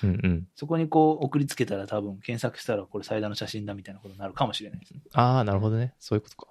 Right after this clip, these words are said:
Speaker 2: はい。
Speaker 1: あ、それはすごい、なんていうか、公共の理に。
Speaker 2: <laughs> そうそうそうそうそう。
Speaker 1: <laughs> すごい、
Speaker 2: かもしれない。
Speaker 1: ポ-、ポジティブな使い方やね。
Speaker 2: ポジティブな使い方。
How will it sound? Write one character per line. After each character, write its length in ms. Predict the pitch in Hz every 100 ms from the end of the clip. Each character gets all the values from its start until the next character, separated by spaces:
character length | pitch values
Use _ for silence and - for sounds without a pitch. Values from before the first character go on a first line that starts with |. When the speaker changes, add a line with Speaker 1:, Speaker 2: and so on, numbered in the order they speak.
| _
Speaker 2:
は 220 | - 101 151
い。 20 |
Speaker 1:
あ、 40 |
そ 120 | -
れ 40 | 127
は 60 |
す 160 | 131 113
ご 60 | 110
い、 40 |
な 80 | 90
ん 60 |
て 80 | 92
い 20 |
う 40 | 98
か、 100 | -
公 220 | - 104
共 180 | - 98
の 240 | 90 90 _ _ -
理 180 | 98
に。 220 | 87 82 120 _ - - - - 113
Speaker 2:
<laughs> 680 | - - - - - - 175
そ 160 | -
う 40 | 156
そ 140 | 160
う 20 |
そ 160 | 139 139
う 20 |
そ 160 | - 101
う 20 |
そ 140 | 123
う。 20 | -
Speaker 1:
<laughs> 80 | -
す 200 | - 107
ご 140 | 113
い、 200 | 98 87
Speaker 2:
か 140 | - -
も 80 | 120
し 120 | -
れ 40 |
な 60 | 147
い。 20 |
Speaker 1:
ポ-、 120 | -
ポ 60 | 131
ジ 100 | 104
テ 80 | 92
ィ 40 |
ブ 60 | 82
な 80 | 82
使 140 | -
い 60 | 85
方 120 | 90
や 80 | 101
ね。 200 | 104 - _ _ _ - 135
Speaker 2:
ポ 120 | 123
ジ 100 | 120
テ 100 | 113
ィ 40 | 104
ブ 60 |
な 80 | 101
使 180 | - -
い 80 | 101
方。 280 | - 165